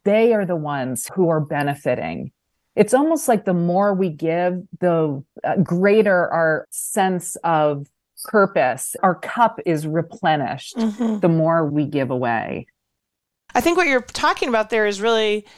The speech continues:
Speaker 2: how the church is meant to be a culture of encou-,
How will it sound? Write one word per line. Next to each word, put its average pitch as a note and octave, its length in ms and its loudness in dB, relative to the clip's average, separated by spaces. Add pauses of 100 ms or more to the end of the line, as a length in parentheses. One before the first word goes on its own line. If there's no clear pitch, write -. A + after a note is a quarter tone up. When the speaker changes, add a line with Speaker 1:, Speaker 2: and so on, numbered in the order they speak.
(520)
Speaker 2:
how A3+ 680 2
the A3 160 -2
church C#4+ 320 -4
is B3 80 -6
meant A3+ 180 -2
to - 80 -10
be G#3+ 120 -2
a G3+ 60 0
culture G3+ 400 -4
of F#3 100 -2
encou-, G#3 360 -4